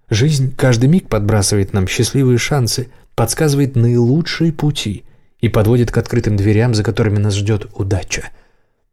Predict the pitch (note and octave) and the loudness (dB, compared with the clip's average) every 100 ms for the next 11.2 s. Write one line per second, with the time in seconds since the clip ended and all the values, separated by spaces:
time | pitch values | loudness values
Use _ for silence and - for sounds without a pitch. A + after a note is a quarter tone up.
0 | - A2+ B2 C3 D3+ C#3 C3 C3+ B2+ B2 | -2 0 2 2 4 2 -2 -2 0 0
1 | B2+ C#3+ B2+ A#2 A#2+ A2+ A2+ - C#3 B2+ | 0 0 -2 -2 0 0 0 0 -2 0
2 | B2+ - B2 A#2 B2 A2+ - A#2+ - - | 0 0 2 2 2 0 -2 -4 -2 -2
3 | C#3 - C3+ - A#2+ G#2+ A2 C3 C3 - | -2 -2 -4 -2 0 0 2 0 -2 -6
4 | - - - G#2 G#2 G2+ G2+ G2 G#2+ A2+ | -16 -20 -6 0 2 2 0 -2 -4 -6
5 | - A2 - - - - _ _ _ _ | -6 -4 -6 -6 -14 -20 _ _ _ _
6 | _ _ _ _ - G#2+ G#2 G2 G2 G#2+ | _ _ _ _ -4 0 2 2 2 2
7 | A2+ C3 C3 - _ _ _ - G2 - | 2 0 -2 -8 _ _ _ -4 -2 2
8 | A2+ G#2+ G#2+ - - G#2+ G2+ A2+ A#2+ A2+ | 2 2 0 -4 -2 0 2 2 2 0
9 | A2+ - G#2 A2 G2+ G#2+ G#2+ - C3+ - | -2 0 0 0 0 0 0 0 -4 -6
10 | - A2 G#2+ A2+ C3 A#2+ A#2 G#2+ G#2 G#2+ | -4 0 2 0 0 0 0 0 0 -2
11 | G2+ G#2+ | -4 -6